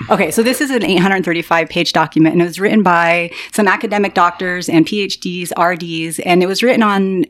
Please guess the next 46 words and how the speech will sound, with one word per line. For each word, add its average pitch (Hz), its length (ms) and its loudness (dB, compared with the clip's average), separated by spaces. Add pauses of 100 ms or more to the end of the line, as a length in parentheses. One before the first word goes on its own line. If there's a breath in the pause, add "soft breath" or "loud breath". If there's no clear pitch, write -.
the 175 160 -4
basis 170 360 -2
of 170 100 -2
the 170 80 -6
U 170 160 -4
S 170 160 0
D 180 160 -6
A's 160 160 -4
dietary 160 460 -2
guidelines, 165 540 -2 (340 loud breath)
um, 175 320 2
and 170 100 2
their 165 100 4
advisory 160 600 -2
committee. 160 460 0 (340 loud breath)
And 196 80 4
the 202 60 -2
team 262 680 2
specifically 214 640 -4
states, 175 380 0
and 185 100 2
I 165 80 2
quote, 170 520 0
"The 185 100 -2
scientific 254 580 0
evidence, 156 480 0
the 196 100 -6
committee 208 320 0
suggests 180 520 -2
that 165 120 -2
less 190 280 -2
than 185 120 2
six - 300 -4
percent 202 380 -4
of 170 80 0
energy 170 400 0
from 180 200 -2
added 175 240 0
sugars 160 400 -4
is 160 160 -6
more 175 200 2
consistent 226 520 -2
with 165 120 -2
the 175 80 -4
dietary 170 480 -2
pattern 156 440 0